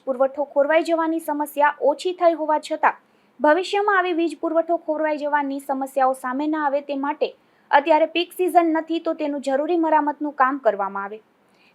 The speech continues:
તેમજ વીજ લાઇન ઉપરના વૃક્ષોનું ટ્રીમિંગ સહિતની કામગીરી કરી દેવામાં આવે. આ ઉપરાંત જ્યાં વાયરો બદલવાની જરૂર છે, ત્યાં નવા વાયરો નાખીને ભવિષ્યમાં વીજ પુરવઠો ખોરવવાની સમસ્યા ન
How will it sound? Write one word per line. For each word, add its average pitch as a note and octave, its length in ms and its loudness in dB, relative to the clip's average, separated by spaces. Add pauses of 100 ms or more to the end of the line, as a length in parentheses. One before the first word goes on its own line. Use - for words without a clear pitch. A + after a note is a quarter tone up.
તેમજ A#3+ 360 2
વીજ A#3+ 180 -10
લાઇન C4 280 0
ઉપરના D4 500 0
વૃક્ષોનું D4 580 -6
ટ્રીમિંગ E4 460 -2
સહિતની D#4 340 -4
કામગીરી C#4 560 -2
કરી C#4 180 0
દેવામાં G#3 460 -6
આવે. A3 80 -14 (640)
આ A3+ 160 6
ઉપરાંત B3 400 0 (220)
જ્યાં C#4+ 280 2
વાયરો D#4 380 6
બદલવાની D4+ 560 2
જરૂર C4+ 240 0
છે, C#4 200 -4
ત્યાં C4+ 300 -4
નવા B3 220 2
વાયરો D4 400 4
નાખીને D4+ 420 -6 (240)
ભવિષ્યમાં F4+ 640 2
વીજ E4 240 0
પુરવઠો D#4+ 400 -2
ખોરવવાની D4 640 -2
સમસ્યા C4 480 -4
ન A#3 120 -8